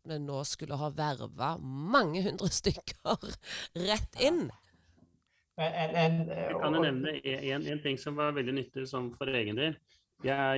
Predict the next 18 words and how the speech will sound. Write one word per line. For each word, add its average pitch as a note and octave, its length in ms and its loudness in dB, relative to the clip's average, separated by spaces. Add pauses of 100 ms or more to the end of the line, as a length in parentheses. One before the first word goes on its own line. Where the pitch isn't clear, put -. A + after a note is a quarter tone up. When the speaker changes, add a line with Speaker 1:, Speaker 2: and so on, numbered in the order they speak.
(100)
Speaker 3:
hjerteoperert C3+ 580 -2
og C3+ 60 -2
går A#2 180 0
på C3 80 -4
hjertemedisiner, C3 640 -2
og C3+ 80 0
har B2+ 160 2
Parkinson-diagnosen B2+ 760 -2
og C3+ 60 -4
går B2+ 140 -4
på - 140 -6
Parkinson-medisiner. A#2+ 960 -2 (720)
Når C#3 140 2
Helge C3 360 0
Fauskerud, C#3 540 -2
som D3 180 -4
er, C3+ 280 0
er C3 260 -2